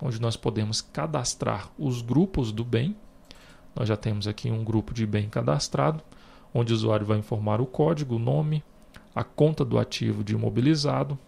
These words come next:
a conta de depreciação acumulada, a conta de despesa de depreciação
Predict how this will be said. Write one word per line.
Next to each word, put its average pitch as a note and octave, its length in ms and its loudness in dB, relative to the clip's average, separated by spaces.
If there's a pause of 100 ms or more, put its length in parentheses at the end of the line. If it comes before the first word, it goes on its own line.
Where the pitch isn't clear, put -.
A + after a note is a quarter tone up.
(120)
a A#2+ 80 -4
conta D#3 420 0
de A2+ 120 -4
depreciação A2 880 -2
acumulada, C3 720 0 (460)
a B2 80 0
conta C#3+ 380 2
de A#2+ 100 -4
despesa A2+ 600 0
de G#2 100 -4
depreciação C3 960 -2